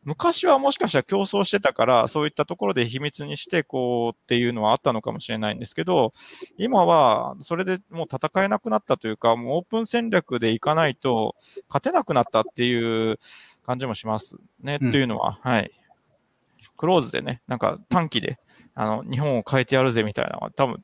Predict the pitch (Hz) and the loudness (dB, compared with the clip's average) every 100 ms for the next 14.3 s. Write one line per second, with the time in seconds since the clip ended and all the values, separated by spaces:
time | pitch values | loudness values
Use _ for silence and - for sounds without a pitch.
0 | _ - 127 135 139 139 - - 143 113 | _ -6 0 0 0 -2 -4 0 0 0
1 | 76 - - - - - - - - _ | -6 -8 -10 -14 -20 -20 -20 -20 -20 _
2 | _ 233 - _ 151 165 117 104 120 127 | _ -20 -20 _ -2 0 0 -2 -2 -2
3 | 127 120 120 127 127 123 123 123 123 123 | -2 0 -2 0 0 0 0 -2 -2 -2
4 | - 160 160 123 117 123 113 - 117 147 | 0 0 2 4 4 2 -4 -8 -4 -2
5 | - 160 160 151 170 143 113 113 117 107 | 0 2 0 2 2 2 0 0 -2 0
6 | 110 - - - 147 170 - - - - | 0 -2 -8 -8 -2 0 0 -4 -20 -12
7 | - - 127 131 131 165 131 - 127 - | -10 -10 -6 -4 -2 -2 -2 -4 -8 -2
8 | 127 123 131 123 - 131 - - - - | -2 0 -2 -4 -8 -8 -6 -6 -6 -6
9 | - - - 156 135 - 120 113 - 110 | -10 -12 -6 -4 -2 -4 -4 -2 0 0
10 | 120 131 123 131 131 131 - 117 117 107 | 0 -2 0 0 2 0 0 -4 -2 0
11 | 107 135 139 131 - - - - 135 _ | -2 -4 -4 -4 -6 -16 -16 -18 -20 _
12 | _ 117 107 _ _ _ _ - 143 - | _ -14 -14 _ _ _ _ -18 -16 -12
13 | 180 _ - 196 208 214 147 127 - 107 | -14 _ -2 0 2 2 4 2 2 -4
14 | 120 - | -6 -10